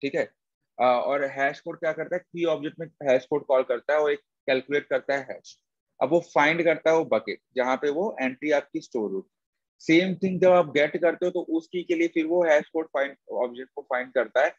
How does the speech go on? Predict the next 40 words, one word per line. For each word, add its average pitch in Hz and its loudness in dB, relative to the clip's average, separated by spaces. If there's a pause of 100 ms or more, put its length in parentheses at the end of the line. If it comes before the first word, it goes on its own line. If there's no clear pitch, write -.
(260)
फिर 147 -2
वो 160 2
entry 139 0
find 147 -2
करता 135 0
है 147 2
अगर 147 -2
वहां 135 -2
पे 143 -8
कोई 147 -4
data 127 -2
है 127 0 (420)
तो 135 -14
वो 127 -10
देता 120 -8
है, 170 -6
नहीं 139 -12
तो 123 -12
बोलता 117 -4
है 131 2
बाय 104 2
बाय, 101 -8 (880)
ठीक 139 -6
है। 139 -6 (2250)
Hash 139 0
सेट 151 4
भी 151 2
वैसे 139 4
ही 147 0
है 139 0 (520)
कि 139 -2
hash 139 4
सेट 156 0
जो 160 -2
है 156 4
वो 170 -2
यूज़ 156 -6
करता 160 -2
है 151 0
hash 160 0